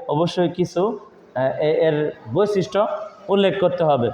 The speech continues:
যেমন ভেরিয়েবলের নামের পূর্বে কখনো সংখ্যা ব্যবহার করা যাবে না, ভেরিয়েবলের নামের পূর্বে কখনো স্পেশাল সিম্বল ব্যবহার করা যাবে না। এখানে ভেরিয়েবলের নামের পূর্বে সংখ্যা আসছে, তাই এই ভেরিয়েবলও হবে না,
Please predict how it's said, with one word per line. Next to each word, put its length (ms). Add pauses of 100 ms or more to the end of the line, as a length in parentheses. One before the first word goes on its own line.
(180)
যেমন 200
ভেরিয়েবলের 580
নামের 240
পূর্বে 260
কখনো 220
সংখ্যা 320
ব্যবহার 280
করা 200
যাবে 200
না, 100 (340)
ভেরিয়েবলের 520
নামের 260
পূর্বে 220
কখনো 340 (320)
স্পেশাল 420
সিম্বল 400
ব্যবহার 300
করা 200
যাবে 220
না। 120 (680)
এখানে 300
ভেরিয়েবলের 460
নামের 220
পূর্বে 180
সংখ্যা 360
আসছে, 240
তাই 200
এই 80
ভেরিয়েবলও 420
হবে 240
না, 80